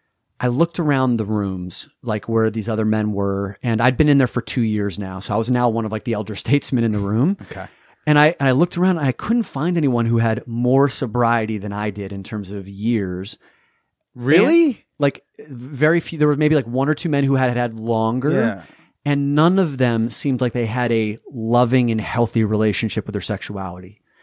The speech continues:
Speaker 1: It seemed like it was constantly a struggle,
Speaker 2: Like,
Speaker 1: right?
Speaker 2: just white knuckling it.
Speaker 1: Uh, yeah. Not so much the white
Speaker 2: Not
Speaker 1: knuckling,
Speaker 2: you,
Speaker 1: but,
Speaker 2: like,
Speaker 1: like
Speaker 2: it seemed that you saying it seemed like they were, or?
Speaker 1: <sighs>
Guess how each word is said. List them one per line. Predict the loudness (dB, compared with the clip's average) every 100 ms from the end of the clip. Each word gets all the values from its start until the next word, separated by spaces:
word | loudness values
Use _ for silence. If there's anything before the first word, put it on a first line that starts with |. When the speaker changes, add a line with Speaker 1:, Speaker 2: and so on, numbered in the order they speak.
| _ _
Speaker 1:
It | -8
seemed | 2 4 4
like | 2 2
it |
was | -2 -4
constantly | -8 -2 -2 -2 -4 -4 -4
a |
struggle, | -4 -6 0 0 2 -2 -6 _ -4
Speaker 2:
Like, |
Speaker 1:
right? | 0 0
Speaker 2:
just | 0 -6
white | -18 -18 -4 -2 -2
knuckling | -4 -6 -10 -12
it. | -16 -20 _ _ -6
Speaker 1:
Uh, | -2 -2 -2 -2
yeah. | 0 2 4 4 2 2 -2 -8 -20 _ _ _ _
Not | -8 -6
so | -4
much | -4 -2
the | -4
white | -2 -4
Speaker 2:
Not | 0 2
Speaker 1:
knuckling, | 4 4
Speaker 2:
you, | 6
Speaker 1:
but, |
Speaker 2:
like, | 4 4
Speaker 1:
like | 2
Speaker 2:
it |
seemed | 0 -4 -2
that | -4
you | -2 -2
saying | 0 0 -2
it |
seemed | -2 -2 0
like | -2 0
they | 0
were, | 2 2 2 0
or? |
Speaker 1:
<sighs> | -4